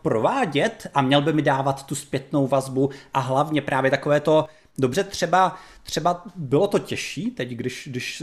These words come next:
s-, dělal tuhletu nějakou věc prostě pod tím tlakem, ale podařilo se ti tentokrát to zvládnout o něco lépe díky tomu, jak jsi tam zvládl tohle, tedy dát tam takový ten kontext toho pokroku a toho postupného vytváření si efektivnějších reakcí na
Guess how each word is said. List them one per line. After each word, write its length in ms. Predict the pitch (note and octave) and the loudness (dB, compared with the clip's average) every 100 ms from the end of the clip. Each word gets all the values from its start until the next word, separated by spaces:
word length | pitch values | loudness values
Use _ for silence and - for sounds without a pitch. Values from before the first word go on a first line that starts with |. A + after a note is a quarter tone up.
| C3+ | -4
s-, 200 | A#2+ - | -4 -8
dělal 460 | F3 B2 A#2+ C#3+ C#3+ | -8 -2 2 4 2
tuhletu 280 | D3+ C#3+ D3 | 0 -2 0
nějakou 300 | C#3 C#3 C#3 | -2 -2 -2
věc 180 | C#3+ | -2
prostě 240 | - C3+ D3+ | -4 -8 -6
pod 200 | C#3+ - | -4 -6
tím 200 | - F3 | -6 -6
tlakem, 440 | - - F3 G#3+ - - | -8 -6 -4 -2 -6 -6
ale 140 | D#3 | -4
podařilo 440 | C#3+ - F3 E3 F#3 | -4 -2 -2 0 0
se 100 | F#3 | -2
ti 100 | F3 | -2
tentokrát 760 | F3 F3 E3+ E3 E3 D#3+ - - | -2 -2 -4 -4 -2 -2 -6 -6
to 120 | E3+ | -4
zvládnout 460 | D#3 D#3 D#3 D#3+ F3 | -2 -2 0 -2 0
o 40 | |
něco 220 | D#3+ E3 | -2 0
lépe 200 | D#3+ D#3+ | -2 -2
díky 340 | C#3+ D3+ - F#3+ | -2 -4 -4 -6
tomu, 400 | - F#3 E3+ E3+ | 0 0 2 0
jak 200 | D#3 - | -2 -6
jsi 100 | - | -2
tam 160 | D#3+ | -2
zvládl 300 | C#3+ D3+ D#3+ | 0 -2 -2
tohle, 360 | D3+ D3 E3 D#3 - - | -4 -2 0 -2 -6 -4
tedy 160 | D#3 D#3 | -2 2
dát 280 | C#3+ C3+ | 0 0
tam 140 | - E3 | -2 -4
takový 280 | - D#3 E3 | -4 -4 0
ten 220 | F3 E3 | 0 0
kontext 720 | D#3+ D3+ D3 E3+ - - - | -2 -2 0 -4 -6 -14 -4
toho 340 | F#3 D#3+ F3+ F3 - _ - - | 0 2 2 0 -12 _ -20 -4
pokroku 560 | E3 - A3 A3 C3 | -2 0 -2 0 2
a 60 | B2 | 2
toho 260 | - D#3+ E3+ | 2 0 0
postupného 800 | E3+ - E3+ C#3 F3 E3 F3+ E3+ | -2 -8 -8 -8 -6 -2 -2 -2
vytváření 720 | C#3 C#3+ - E3+ E3 F3 E3+ | -2 -2 -4 -8 -6 -4 -4
si 220 | D#3+ F3+ F3+ | -4 -6 -6
efektivnějších 720 | C#3+ - D#3 E3 E3 D#3 C#3 | -6 -8 -10 -8 -6 -6 -6
reakcí 640 | C#3 C3+ - - E3 D3+ - - _ - | -8 -10 -14 -10 -6 -6 -8 -16 _ -6
na 280 | C3+ C#3 | -6 -8